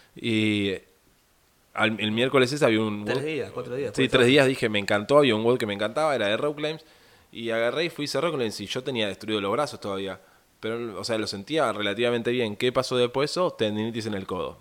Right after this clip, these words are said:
Speaker 1: Dos meses de tendinitis en el codo. Eh, y el rope climb lo haces con las piernas también. No es que estás haciendo legles. Eh, pero lo que pasa es eso. Tu cuerpo tuvo un estrés tan grande en la competencia de un, de una intensidad que no vas nunca,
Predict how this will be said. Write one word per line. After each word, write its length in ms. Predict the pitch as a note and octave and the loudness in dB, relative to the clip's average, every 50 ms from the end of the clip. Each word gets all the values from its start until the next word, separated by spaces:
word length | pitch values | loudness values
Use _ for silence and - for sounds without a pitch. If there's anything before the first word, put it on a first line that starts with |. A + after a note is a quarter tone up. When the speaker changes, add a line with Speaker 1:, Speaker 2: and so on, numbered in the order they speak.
| _ _ - | _ _ -18
Speaker 1:
Dos 260 | G2+ G2+ G#2 A2 A2 | -6 -4 -2 -2 0
meses 320 | A2 A2 A#2 A#2 - A#2+ A2 | 0 -2 -4 -2 -4 -4 -4
de 60 | G2 | -4
tendinitis 420 | F2+ F#2+ F#2 F#2 F#2+ G2 F#2+ F2+ F#2+ | -6 -8 -10 -10 -10 -10 -10 -8 -8
en 80 | F#2+ F#2+ | -8 -8
el 40 | F#2 | -8
codo. 300 | - F2+ F2 E2+ E2 _ _ - - - - - - - - - - - _ _ | -8 -8 -8 -8 -12 _ _ -20 -20 -20 -20 -20 -20 -20 -20 -20 -20 -20 _ _
Eh, 360 | - C3 B2+ A#2 G#2+ G2+ G2+ - | -4 0 2 4 4 4 2 2
y 100 | - A#2 | 2 2
el 140 | G#2+ G#2+ A#2+ | 2 4 2
rope 160 | F3 F#3+ F3+ | 2 2 2
climb 180 | C3 F#2+ F#2 F#2 | 2 2 0 -2
lo 60 | F2+ | -4
haces 220 | F#2 - A#2+ A2 _ _ _ _ | -4 -4 -6 -8 _ _ _ _
con 140 | _ - F#2 | _ -10 -10
las 120 | F2 F2 - | -10 -10 -6
piernas 380 | - E3+ E3 A#2+ G#2 F#2+ F2+ | -2 -2 -2 -2 -2 -8 -8
también. 400 | - F#2 F2 F2 F2 F2 E2 E2 G2+ | -8 -10 -8 -8 -8 -10 -10 -12 -12
No 160 | G2 G2 A2 B2+ | -6 -2 0 0
es 140 | D3 C#3+ | -2 -2
que 340 | - - - F#2+ F2+ F2 F2 E2 | -8 -10 -8 -6 -4 -4 -4 -6
estás 280 | E2+ _ - F2 F#2 | -8 _ -10 -10 -6
haciendo 340 | F#2+ - - G2 F#2+ F#2 F#2 | -6 -6 -6 -4 -4 -4 -2
legles. 540 | F#2 F#2 F2+ F#2+ F#2 E2 - - - - - - _ | -4 -4 -4 -6 -8 -10 -10 -10 -14 -14 -16 -14 _
Eh, 640 | - G#2 G2+ G2 G2 G2+ G2+ G2 G2 F#2+ G2 G2 F#2+ F#2+ F#2+ F#2+ F#2+ _ _ _ _ _ _ _ _ _ _ _ _ _ _ _ _ - _ _ _ _ _ _ _ _ | -8 -6 -4 -4 -4 -4 -4 -4 -6 -6 -6 -6 -6 -6 -8 -10 -12 _ _ _ _ _ _ _ _ _ _ _ _ _ _ _ _ -20 _ _ _ _ _ _ _ _
pero 140 | - A2 G#2+ | -4 -2 -2
lo 80 | G#2 | -2
que 80 | G#2 A2+ | -2 -2
pasa 160 | C3+ D3 C#3+ | -4 -4 -4
es 80 | C3 D3+ | -4 -4
eso. 320 | D#3 - - A2+ G2 F#2+ | -4 -2 -2 -2 -4 -2
Tu 140 | - A2 G#2 | -6 -4 0
cuerpo 240 | B2 C3+ C3+ C#3 C3 | 0 2 2 0 0
tuvo 100 | C3+ C3 | 0 0
un 80 | C3+ | 0
estrés 300 | B2+ - - - D#3+ - | -2 -4 -4 -6 -4 -2
tan 160 | - D3+ C#3 | -2 0 0
grande 220 | C3+ C3+ C#3 C3+ A#2+ | 2 2 2 2 2
en 20 | |
la 100 | A#2 A2 | 2 2
competencia 440 | A2 G#2 G#2+ A2+ A#2+ A#2 - A2+ G#2+ | 0 0 -2 -2 -4 -2 -2 -2 -2
de 40 | G#2 | -2
un, 360 | G#2 G2+ G2 G2 G2 G2 - G2 | -2 -4 -6 -6 -6 -8 -10 -8
de 80 | G2 G2 | -8 -6
una 200 | G2+ G#2 A2 A2 | -6 -4 -4 -6
intensidad 440 | G#2+ G2+ A2 G#2 G#2 - G#2+ G#2 - | -6 -6 -6 -8 -6 -6 -8 -8 -8
que 120 | F#2+ F#2+ | -10 -8
no 160 | G2 G#2 A2+ | -2 0 2
vas 160 | A#2+ A2+ A2 | 2 2 0
nunca, 480 | A2+ A#2+ A#2 A2 G#2 G2+ A2+ B2 C3 | 0 -2 -2 -2 -4 -4 -4 -4 -4